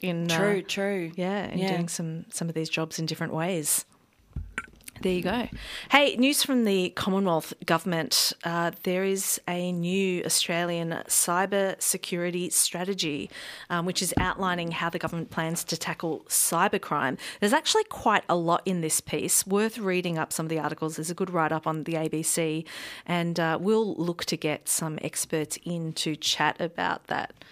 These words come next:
Speaker 1: in a bit more detail in coming weeks, so I'm not gonna cover too much of it now.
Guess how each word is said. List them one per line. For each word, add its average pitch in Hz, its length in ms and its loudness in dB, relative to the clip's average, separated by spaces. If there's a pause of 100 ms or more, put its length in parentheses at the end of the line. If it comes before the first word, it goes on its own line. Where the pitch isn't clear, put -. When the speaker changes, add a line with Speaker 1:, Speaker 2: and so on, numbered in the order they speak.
(240)
Speaker 1:
in 170 60 -4
a 160 60 -2
bit 156 180 -6
more 160 180 -4
detail 160 520 -4
in 160 100 -4
coming 156 380 -6
weeks, - 500 -2
so - 160 -4
I'm 160 80 -6
not 160 140 -10
gonna 165 120 -10
cover - 220 -10
too - 260 -4
much 170 260 -4
of 165 60 -10
it - 120 -10
now. 156 400 -8